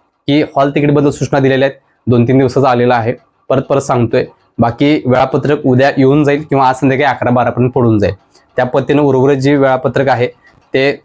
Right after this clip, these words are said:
पूर्ण जे विश्लेषण, विश्लेषण असेल ते उद्या वेळापत्रक आल्यानंतर तुमचं जीआरचं पूर्ण विश्लेषण सांगणार आहे. टोटल किती मुलांनी ग्राउंड दिला आतापर्यंत, या सगळ्या गोष्टी तुम्हाला सीपी मुंबईबद्दल मी पूर्णपणे तुमच्यापर्यंत पोच करणार आहे.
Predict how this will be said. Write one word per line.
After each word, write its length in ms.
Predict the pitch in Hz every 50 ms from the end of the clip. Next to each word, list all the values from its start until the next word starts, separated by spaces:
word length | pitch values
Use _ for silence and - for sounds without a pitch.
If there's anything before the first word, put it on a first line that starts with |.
| _ -
पूर्ण 320 | 147 147 156 160 160 160
जे 120 | 156 151 151
विश्लेषण, 420 | 135 131 123 - 143 135 - 139 120 - 143 - - -
विश्लेषण 420 | 120 123 113 - 143 135 - 147
असेल 240 | 135 120 - 139 143
ते 340 | - _ _ _ _ - 127
उद्या 220 | 123 123 131 139
वेळापत्रक 420 | 135 135 131 131 - - 147 127 139
आल्यानंतर 460 | 131 135 135 139 131 120 - 110 104 - _ _ _ _ _ -
तुमचं 220 | 120 120 120 139
जीआरचं 400 | 123 117 120 127 131 135 127 131
पूर्ण 260 | - - 139 131 135
विश्लेषण 420 | 123 120 120 - 123 120 - 139 135
सांगणार 320 | - 127 113 113 113 113
आहे. 100 | 123 131 - _ _ _ _ -
टोटल 220 | - 123 120 - 127 127
किती 160 | - 123 120 143
मुलांनी 380 | 147 139 135 135 135 135 135
ग्राउंड 280 | 123 120 123 123 123 120
दिला 140 | 123 120 117
आतापर्यंत, 540 | 107 - 117 110 - 107 110 110 107 - 123 123 - _ _ _ - 120
या 80 | 120
सगळ्या 260 | 113 - 147 139 160
गोष्टी 280 | 151 139 131 120 - 135
तुम्हाला 280 | 117 131 120 120 120 120
सीपी 240 | - 131 120 123
मुंबईबद्दल 540 | 120 120 117 113 117 120 120 117 104 101 110 107 - _ _ _ _ -
मी 100 | 113 120
पूर्णपणे 480 | 117 - 131 123 127 123 123 120 117 113
तुमच्यापर्यंत 480 | 127 110 104 107 110 - 110 107 101
पोच 320 | 101 101 - 117 104 - -
करणार 260 | - 87 87 92 92
आहे. 100 | 95